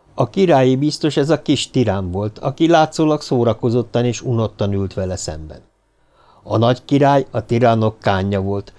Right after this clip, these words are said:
aki ma is ott székelt a tiránok szülőbolygóján, a ma legendás kőpalotában. Byron lopva körülnézett. Semmiféle fizikai kényszert nem alkalmaztak vele szemben,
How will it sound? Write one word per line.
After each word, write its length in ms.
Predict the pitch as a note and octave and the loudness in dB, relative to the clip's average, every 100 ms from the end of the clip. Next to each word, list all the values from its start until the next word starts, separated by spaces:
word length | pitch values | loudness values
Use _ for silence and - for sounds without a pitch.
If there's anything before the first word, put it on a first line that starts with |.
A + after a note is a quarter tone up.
| - - | -20 -6
aki 340 | E3+ - F#3+ - | -4 -2 -2 0
ma 180 | D3+ | 0
is 180 | A#2+ - | 0 -2
ott 160 | C3 A2+ | -4 -2
székelt 540 | - A#2+ A2+ A#2+ A2+ | 0 0 2 -2 -2
a 100 | A2+ | -4
tiránok 520 | - A#2+ A2+ G#2+ G#2 | 0 2 2 0 -2
szülőbolygóján, 1040 | - B2+ A#2+ A#2 A2+ A#2 A2+ A2 A2+ G#2+ - - - | -2 2 2 2 2 0 0 0 0 -2 -6 -18 -6
a 80 | E3+ | -2
ma 140 | F3 | 2
legendás 640 | F3 C#3 G#2+ G#2+ G2+ G2+ - | 4 4 2 -2 -2 -4 -2
kőpalotában. 920 | G#2 F#2 G2+ F#2+ - C#2+ C#2 - - _ _ _ _ _ _ _ _ _ _ _ _ _ _ - | -4 -4 -6 -8 -8 -10 -10 -16 -20 _ _ _ _ _ _ _ _ _ _ _ _ _ _ -10
Byron 500 | A#2 F3 G#3+ G3 F3+ | -2 0 2 2 2
lopva 360 | C3+ A#2+ - A2+ | 0 -2 0 -2
körülnézett. 960 | - G#2 G2 F#2 F2+ F2 F2 - - _ _ _ _ | -2 -2 -2 -2 -4 -6 -10 -14 -20 _ _ _ _
Semmiféle 680 | - C#3+ A#2 A2+ A#2 A#2 A#2 | -2 0 0 -2 0 0 0
fizikai 600 | - A2 A2+ A2 A2+ A2 | 0 0 0 0 0 0
kényszert 500 | - A2+ - G#2+ G#2 | -4 -4 -2 -4 -2
nem 160 | A2+ A2 | -2 0
alkalmaztak 720 | G#2+ - A2 G#2+ - G#2+ G2 | -2 -2 -2 -2 -2 -4 -2
vele 220 | A2 G#2+ | -2 -2
szemben, 460 | - A2 A2 A2+ | -4 -4 -2 -4